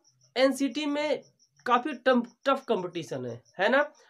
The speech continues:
और इतना ज़्यादा कॉम्पिटिशन शायद मैंने पहली बार, मतलब कभी नहीं देखा था ऐसा कॉम्पिटिशन। तो बात करते हैं हम यहाँ पे वैकेंसी के बारे में।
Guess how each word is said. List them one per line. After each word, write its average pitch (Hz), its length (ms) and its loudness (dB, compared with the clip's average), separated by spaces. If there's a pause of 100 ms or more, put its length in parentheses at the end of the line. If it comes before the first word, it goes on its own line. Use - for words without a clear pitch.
(120)
और 208 220 -2
इतना 240 260 0
ज़्यादा 247 260 2
कॉम्पिटिशन 233 500 -2
शायद 220 260 -2
मैंने 220 240 -4
पहली 190 360 -8
बार, 196 300 2
मतलब 202 300 -6
कभी 196 240 -2
नहीं 196 200 -2
देखा 165 240 -4
था 226 240 2 (360)
ऐसा 196 260 2
कॉम्पिटिशन। 175 680 -4 (240)
तो 220 80 -4
बात 240 340 0
करते 254 320 0
हैं 262 100 6 (640)
हम 208 260 -4
यहाँ 233 200 -2
पे 254 120 -10
वैकेंसी 196 500 -6
के 220 80 -6
बारे 170 240 0
में। 214 140 -2